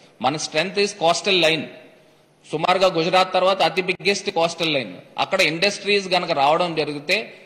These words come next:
ఖచ్చితంగా inclusive growth జరుగుతుంది. So దాంట్లో భాగంగానే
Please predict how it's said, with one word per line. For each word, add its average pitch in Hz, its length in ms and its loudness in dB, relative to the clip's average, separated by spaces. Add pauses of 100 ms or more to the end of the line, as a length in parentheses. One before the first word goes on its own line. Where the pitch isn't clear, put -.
(120)
ఖచ్చితంగా 190 360 -2
inclusive 196 600 -2
growth 170 260 0
జరుగుతుంది. 151 580 -6 (260)
So 160 80 -2
దాంట్లో 147 420 2
భాగంగానే 180 840 4